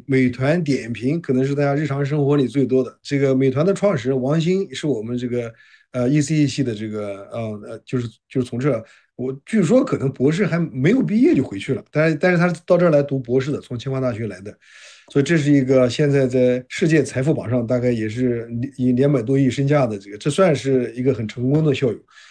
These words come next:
那我顺-，顺便提一下，因为西电安全很厉害，所以我，我在希望有些同学可能听说过这个，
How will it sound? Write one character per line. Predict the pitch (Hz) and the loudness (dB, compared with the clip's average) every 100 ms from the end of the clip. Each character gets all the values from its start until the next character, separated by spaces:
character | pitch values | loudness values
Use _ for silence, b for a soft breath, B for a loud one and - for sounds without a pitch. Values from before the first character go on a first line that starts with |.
| b b | b b
那 | 214 | 4
我 | 208 | 4
顺-， | 151 226 | 6 4
顺 | 214 277 | 4 4
便 | 233 190 | 4 4
提 | - 147 | 0 2
一 | 165 | 4
下， | |
因 | 160 | 4
为 | 160 | 2
西 | - | 2
电 | 240 233 | 2 2
安 | 202 240 | 2 4
全 | 233 170 | 4 4
很 | 123 | 2
厉 | 113 127 | 2 0
害， | - - | -2 -2
所 | 156 | 2
以 | |
我， | 170 180 | 4 4
我 | 165 | 4
在 | 185 190 | 2 2
希 | - 208 | 0 0
望 | 196 b b b _ - | -2 b b b _ 2
有 | 143 | 4
些 | 151 208 | 6 4
同 | 180 | 4
学 | 175 175 | 2 0
可 | - | 0
能 | 127 143 | 0 0
听 | - 254 233 | 2 4 4
说 | 254 220 | 4 4
过 | 180 | 4
这 | 117 | 2
个， | 113 104 | -2 -6